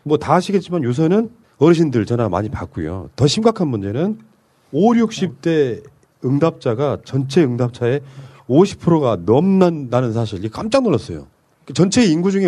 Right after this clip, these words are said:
오륙십 대가 인구의 절반을 넘는 건 아니잖아요. 근데 이걸 포함해가지고 여론조사를 내서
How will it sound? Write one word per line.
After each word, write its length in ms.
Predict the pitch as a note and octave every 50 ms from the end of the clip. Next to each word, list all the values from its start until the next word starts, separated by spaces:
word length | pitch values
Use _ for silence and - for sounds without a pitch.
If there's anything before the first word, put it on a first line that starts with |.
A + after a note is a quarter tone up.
| D3 C3+ -
오륙십 640 | - C#3+ D#3+ G3+ A3 G#3+ G#3+ F#3+ - - G#3 F3+ -
대가 280 | - F#3 F3 F3 F3 D#3+
인구의 640 | B2+ A#2 A#2+ D3 D3 D#3+ F3 G3 F3 C#3+ C3 B2 - - - -
절반을 360 | - C3 D3 D#3 G3+ G#3+ E3
넘는 240 | B2+ D#3 F3+ G3 G#3
건 100 | G#3+ F3+
아니잖아요. 540 | G#2 F#2+ B2+ D#3 F3+ D3 A2 E2+ C#2+ C2 - _ _ _ _ _ _ _ _ _ _ _
근데 160 | - F3+ F3
이걸 320 | D#3 E3+ A3+ A#3 G3+ E3 - - _ _ _ _
포함해가지고 840 | - A3 A#3 A#3+ A#3 A#3 A3 G#3 F#3+ E3 E3 E3 F#3+ G3+ G#3+ G#3+ G#3+ - _ _ _ _ -
여론조사를 560 | C#3+ D#3+ F#3+ F#3+ F3+ E3 F3 F3+ E3 D3 B2
내서 440 | C3 D3 C#3+ B2 E3 F3+ G3 G3+ F#3+